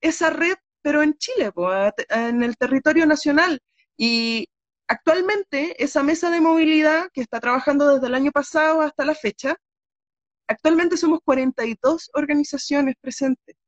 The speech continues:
¿cachai? Somos caleta. Y lo importante en estas situaciones de cambios históricos que tiene Chile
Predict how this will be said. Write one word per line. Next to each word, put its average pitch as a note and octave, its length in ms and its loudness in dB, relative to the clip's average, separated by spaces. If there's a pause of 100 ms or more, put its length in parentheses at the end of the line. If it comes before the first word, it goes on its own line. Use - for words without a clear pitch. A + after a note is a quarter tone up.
(520)
¿cachai? A3+ 380 -4
Somos G#3+ 240 -4 (140)
caleta. F3 500 -2 (680)
Y A3 220 4
lo A3+ 100 2
importante C#4 680 0
en C#4 80 0
estas D4 240 -2
situaciones C#4+ 760 0
de G#3+ 420 2
cambios A3+ 480 -2
históricos A#3 760 -4
que F#3+ 100 -6
tiene G#3 240 -6
Chile G3 400 -4